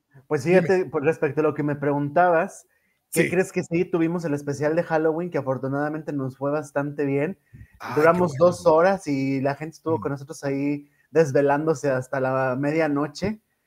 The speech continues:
Speaker 1: Entonces,
Speaker 2: Guau.
Speaker 1: a-, a-, así cerramos la velada de Halloween.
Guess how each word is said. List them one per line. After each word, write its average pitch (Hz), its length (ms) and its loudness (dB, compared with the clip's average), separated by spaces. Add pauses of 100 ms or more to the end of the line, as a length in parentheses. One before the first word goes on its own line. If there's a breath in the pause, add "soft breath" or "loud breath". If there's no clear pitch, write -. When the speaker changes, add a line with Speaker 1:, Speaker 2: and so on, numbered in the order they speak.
(160)
Speaker 1:
Entonces, 143 560 2
Speaker 2:
Guau. 147 180 2
Speaker 1:
a-, 127 460 -2 (100)
a-, 127 160 0
así 143 160 -6
cerramos 151 460 2
la 127 300 4
velada 135 360 4
de 135 120 -2
Halloween. 147 580 -6